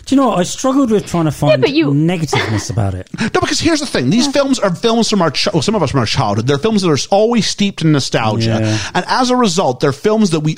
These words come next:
Speaker 3: overgrade because they make us feel happy at the end of it. But there's more than that to what makes a good film.
Speaker 2: When I was a kid watching it, I wasn't assessing the cinematography.
Speaker 3: But we're not, I didn't ask you as a kid to come on a podcast and talk about <laughs> it.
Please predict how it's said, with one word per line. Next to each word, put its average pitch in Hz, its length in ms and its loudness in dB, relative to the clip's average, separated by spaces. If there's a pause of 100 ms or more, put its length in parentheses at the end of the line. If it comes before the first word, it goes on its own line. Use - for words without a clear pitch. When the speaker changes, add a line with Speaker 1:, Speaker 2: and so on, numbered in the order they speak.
Speaker 3:
overgrade 165 800 2
because 135 300 0
they 147 100 2
make 147 320 2
us 143 100 0
feel 151 300 2
happy 160 560 0
at 107 100 -2
the 104 160 2
end 95 180 2
of 76 100 -8
it. 78 140 -10
But 202 120 -2
there's 233 180 0
more 302 340 4
than 240 160 2
that 214 240 2
to 220 100 0
what 202 240 0
makes 196 240 -2
a 208 60 -2
good 156 220 0
film. - 540 -6
Speaker 2:
When 403 240 2
I 427 220 4
was 392 100 4
a 370 80 4
kid - 340 -2
watching 233 400 0
it, 262 80 2
I 302 200 0
wasn't 330 300 0
assessing 285 440 0
the 269 60 4
cinematography. 262 1040 0
Speaker 3:
But 143 180 -2
we're 147 160 4
not, 151 240 2
I 156 100 0
didn't 151 200 0
ask 170 280 0
you 180 80 4
as 139 100 0
a 135 60 -2
kid 147 220 -2
to 131 80 0
come 147 180 0
on 131 100 2
a 117 60 -2
podcast 175 600 -2
and 110 100 2
talk 254 340 0
about 117 260 0
<laughs> 587 80 2
it. - 200 -2